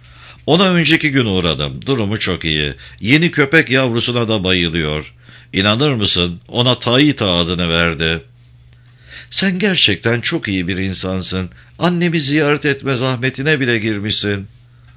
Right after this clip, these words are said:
"Ondan hoşlanıyorum. Eski toprak. Artık öyle insanlar bulunmuyor. Seninle yemek yiyelim. Sonra bir şişe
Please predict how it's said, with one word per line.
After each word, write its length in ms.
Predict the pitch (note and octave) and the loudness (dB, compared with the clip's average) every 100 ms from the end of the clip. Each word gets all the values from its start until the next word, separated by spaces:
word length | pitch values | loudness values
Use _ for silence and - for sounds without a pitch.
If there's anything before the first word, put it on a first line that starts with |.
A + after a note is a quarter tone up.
| - - - - - | -20 -20 -20 -20 -8
"Ondan 360 | D2 C#2+ F2 | -6 -2 -2
hoşlanıyorum. 760 | F#2+ G2 A2 B2 F3+ E3 F#2 B1+ | 0 0 0 0 0 0 -2 0
Eski 340 | G#2 - E3+ | 0 2 0
toprak. 460 | E3 D#3 - F2+ D2+ - - - | 2 0 0 -2 -2 -4 -20 -12
Artık 400 | - C#3+ - G2 | -2 -2 0 0
öyle 300 | A2+ F#2 G#2+ | 0 2 2
insanlar 640 | G2 F#2+ G2 F#2+ F2+ F#2+ E2 | 0 -2 -2 -2 0 -2 0
bulunmuyor. 680 | F2 F#2 E2 D#2 D#2 D2 C#2 - - - | 0 0 -2 -2 -2 -6 -12 -18 -18 -12
Seninle 440 | - G#3 G3+ F3 E3 | 0 4 4 4 4
yemek 380 | C3+ B2 B2 F2+ | 4 4 0 0
yiyelim. 460 | E2 D#2 D2+ D#2 | 0 2 0 -2
Sonra 440 | D#2 D3 C3 G#2+ G#2 | -4 -2 0 2 4
bir 200 | D#3+ F#2+ | 2 2
şişe 500 | G2+ F2+ F2 F2 | 0 0 0 0